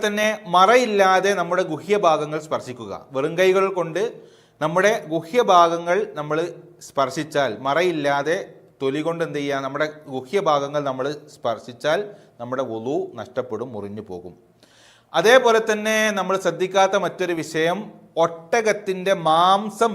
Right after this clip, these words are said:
ഭക്ഷിച്ചാൽ വുളു മുറിയും. ഒട്ടകത്തിൻ്റെ മാംസം ഭക്ഷിച്ചാൽ, അതിൻ്റെ ഇറച്ചി തിന്നാൽ എന്ത് ചെയ്യും? വുളു മുറിയും. എന്നാൽ ഒട്ടകത്തിൻ്റെ പാല്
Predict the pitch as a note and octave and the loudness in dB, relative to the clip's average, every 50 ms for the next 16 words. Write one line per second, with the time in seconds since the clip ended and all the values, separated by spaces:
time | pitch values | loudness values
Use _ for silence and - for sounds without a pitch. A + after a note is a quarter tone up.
0 | D#3 C#3+ C3 - - D3+ C3+ - - D#3 E3 F#3 G3 - C3+ C3 B2+ C3 A#2+ G#2+ | 0 -2 -2 -2 -6 -10 -8 -4 -2 0 0 0 -2 -4 -4 -6 -4 -4 -6 -8
1 | G2 F2+ E2 E2 - _ _ _ _ _ _ _ _ _ _ _ _ _ _ - | -10 -12 -14 -18 -20 _ _ _ _ _ _ _ _ _ _ _ _ _ _ -12
2 | - - - D#3+ E3 F3 E3+ F3 F#3 F#3 F#3 G#3 B3+ B3 - - - - _ _ | -8 -4 0 0 2 2 0 -2 -2 -2 -2 -2 -2 -2 -6 -12 -20 -20 _ _
3 | _ _ _ _ D#3 D#3 E3 F3 F#3+ G#3 A3 A#3+ B3+ B3 - - C4 B3+ A#3 G3 | _ _ _ _ -2 4 6 8 8 8 6 4 2 0 2 2 4 4 4 2
4 | E3 - E3 D3+ D#3 - E3 D3 B2+ A#2 A#2+ C#3+ D3+ E3+ F#3+ F3+ D#3+ D#3 D#3 D3+ | 0 -2 -4 -6 -2 0 2 2 2 0 -2 -4 -4 -2 -2 0 0 0 0 -2
5 | - - F#3 F3 D#3+ D3 D3 C#3+ C#3 C3+ B2+ B2+ A#2+ B2 B2 B2 B2 B2+ - A#2+ | -4 -6 -8 -8 -6 -4 -4 -4 -4 -6 -6 -8 -8 -8 -10 -14 -16 -16 -12 -10
6 | A2 A#2 C3 B2 A2 G#2 G#2+ F#2+ F#2 - A2 A#2+ C3+ D3+ E3 D#3+ C#3 - D#3 D3+ | -8 -6 -6 -6 -8 -8 -10 -10 -12 -14 -10 -4 -2 -2 0 0 -2 -2 -2 -4
7 | D3+ D3+ D#3 D#3+ D#3+ E3+ F3+ G#3 G#3 - - - - - _ - D#3+ E3+ G3 A3 | -4 -4 -6 -4 0 0 0 0 0 -6 -14 -20 -20 -6 _ 2 2 4 4 4
8 | B3 | 4